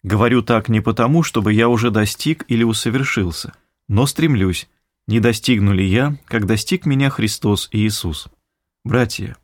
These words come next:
я не почитаю себя достигшим, а только забывая заднее и простираясь вперед, стремлюсь к цели, почести вышнего звания Божия во Христе Иисусе. Аминь».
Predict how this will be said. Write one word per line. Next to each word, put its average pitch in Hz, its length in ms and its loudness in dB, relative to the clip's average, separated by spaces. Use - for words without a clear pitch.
я 135 200 2
не 147 100 2
почитаю 139 540 0
себя 110 280 0
достигшим, - 680 -2
а 117 140 -2
только 143 340 2
забывая 117 540 2
заднее 107 560 2
и 110 260 0
простираясь 117 720 0
вперед, 113 480 -2
стремлюсь 127 500 0
к - 80 -12
цели, - 480 -4
почести 123 440 0
вышнего 104 480 2
звания 127 500 0
Божия 98 640 0
во 143 80 -2
Христе 98 640 -2
Иисусе. 85 760 -4
Аминь». 82 420 -2